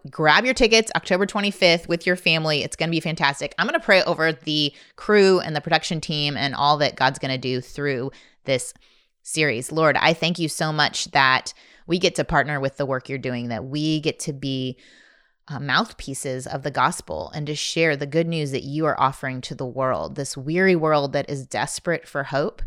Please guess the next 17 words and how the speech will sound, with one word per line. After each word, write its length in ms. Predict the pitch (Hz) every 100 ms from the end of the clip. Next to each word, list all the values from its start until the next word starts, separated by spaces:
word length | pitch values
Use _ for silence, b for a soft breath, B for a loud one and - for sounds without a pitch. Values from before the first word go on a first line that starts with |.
| b b b b -
I 40 |
thank 280 | 165 175 170
you 100 | 180
for 600 | - - 151 147 143 139 b b b b _
how 200 | - 156
Jesus 400 | 143 147 160 160
is 100 | -
portrayed 640 | - 151 - - 135 147 143
in 140 | 135
these 200 | 127 -
films, 600 | - 135 143 147 147 - -
how 540 | 131 139 131 127 127 - _ _ -
he 240 | 165 156
reveals 840 | 139 131 131 135 147 147 156 - b b -
more 360 | 139 139 147 -
of 220 | 139 131
you. 420 | 139 147 151